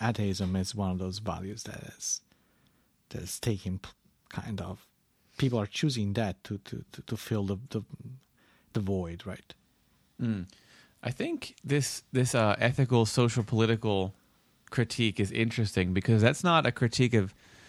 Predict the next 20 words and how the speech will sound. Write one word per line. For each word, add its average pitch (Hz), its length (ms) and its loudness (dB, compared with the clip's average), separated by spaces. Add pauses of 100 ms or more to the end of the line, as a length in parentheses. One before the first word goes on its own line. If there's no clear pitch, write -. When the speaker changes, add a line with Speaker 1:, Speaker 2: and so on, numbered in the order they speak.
(260)
Speaker 2:
creationism 120 680 2
as 87 120 0
such, - 560 0 (600)
Speaker 1:
Mm-hmm. 135 280 2 (160)
Speaker 2:
right? 127 220 6
That's 123 200 4
just 143 220 2
a 131 60 4
critique 127 480 2
of 107 200 2 (360)
how 120 460 4
it 123 140 -2
has 117 220 4
been 104 220 4
used. 95 720 0 (1300)
Speaker 1:
True. 156 200 4
Speaker 2:
In 120 140 4
other 131 160 6
words, 120 500 4 (140)
if - 340 0